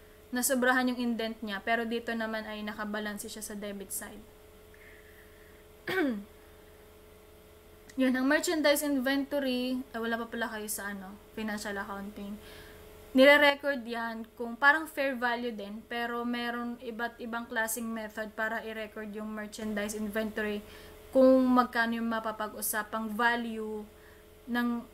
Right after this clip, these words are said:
inventory ng both parties, the corporation and Andrew. Usually, ina-assess to, tinitingnan to ni,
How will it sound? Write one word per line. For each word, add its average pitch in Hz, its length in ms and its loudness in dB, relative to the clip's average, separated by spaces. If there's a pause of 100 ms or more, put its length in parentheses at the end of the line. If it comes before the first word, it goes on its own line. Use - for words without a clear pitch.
inventory 247 720 2 (320)
ng 240 160 2
both 226 400 -2
parties, 214 560 -6
the 208 160 -6
corporation 214 800 -6
and 208 240 -4
Andrew. 190 400 -8 (1600)
Usually, 285 400 6
ina-assess 262 640 6
to, 240 160 0
tinitingnan 226 720 0
to 233 80 -2
ni, 220 640 -2